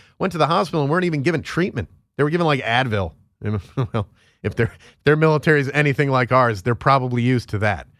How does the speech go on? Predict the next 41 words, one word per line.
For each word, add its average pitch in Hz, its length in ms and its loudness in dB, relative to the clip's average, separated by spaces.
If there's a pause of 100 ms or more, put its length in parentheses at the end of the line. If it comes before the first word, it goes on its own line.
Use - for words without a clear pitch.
(440)
"What's 160 140 -2
that? 170 120 2
Your, 127 200 0
your 104 320 -2
leg 120 260 0
got 185 220 0
chopped 185 280 0
off? 202 280 0
Is 131 80 -2
it 131 80 2
above 170 260 4
the 214 60 0
knee 214 160 0
or 185 80 2
below?" 123 440 0 (440)
"Below? 165 400 2 (260)
Oh, 110 80 4
here 135 120 4
you 135 60 2
go. 101 160 -2
Eight 139 140 4
hundred 160 240 0
milligrams 139 460 0
of 120 60 2
Motrin. 110 400 -2 (220)
You'll 196 120 4
be 151 80 0
fine. 67 400 -8
Just - 180 -6
walk 135 240 0
it - 100 -14
off." 73 300 -10 (300)
<laughs> - 960 0
Navy 143 320 0
corpsman 143 460 -2
and 127 100 -4
Army 139 260 0
combat 123 480 -2
medic 101 240 -6
style, 98 420 -4
right? 135 360 -2